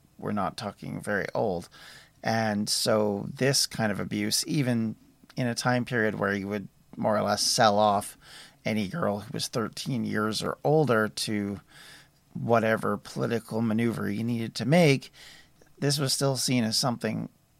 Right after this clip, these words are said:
insulting, so much so that Louis, the Duke of Orleans,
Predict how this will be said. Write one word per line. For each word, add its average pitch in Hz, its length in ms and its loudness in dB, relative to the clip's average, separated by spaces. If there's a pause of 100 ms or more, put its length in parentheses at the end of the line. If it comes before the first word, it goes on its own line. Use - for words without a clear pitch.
(520)
insulting, 120 760 2
so 226 240 4
much - 380 2
so 95 340 -2 (460)
that 113 180 4
Louis, 135 500 4
the - 140 -4
Duke 127 260 -4
of 113 120 -6
Orleans, 117 600 2